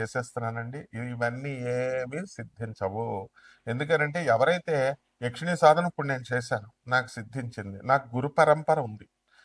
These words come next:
నా గురువుల గురించి మొత్తం నా వీడియోలో ప-, ముల్లపూడి సత్యనారాయణ మూర్తి అని కూడా వీడియోలు అన్నీ వస్తాయి. నా గురు పర-, గురు పరంపర, ఆ గురువులు అందరూ తెలుస్తారు మీకు.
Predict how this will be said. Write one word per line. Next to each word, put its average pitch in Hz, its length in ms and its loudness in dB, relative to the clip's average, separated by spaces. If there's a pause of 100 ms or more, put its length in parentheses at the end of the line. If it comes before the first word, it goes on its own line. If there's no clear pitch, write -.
(160)
నా 120 100 4
గురువుల 135 320 0
గురించి 151 360 -8
మొత్తం 143 320 -8
నా 131 100 -2
వీడియోలో 131 440 -4
ప-, 123 120 -4
ముల్లపూడి 117 440 -6
సత్యనారాయణ 120 400 -6
మూర్తి 120 200 -6
అని 117 100 -4
కూడా 113 160 -4
వీడియోలు 117 420 -6
అన్నీ 110 180 -10
వస్తాయి. 165 300 -10
నా 151 60 -2
గురు 117 220 -8
పర-, 120 220 0 (420)
గురు 135 100 0
పరంపర, 175 640 8 (100)
ఆ 127 100 2
గురువులు 135 380 0
అందరూ 127 320 0
తెలుస్తారు - 800 -12
మీకు. 101 220 -12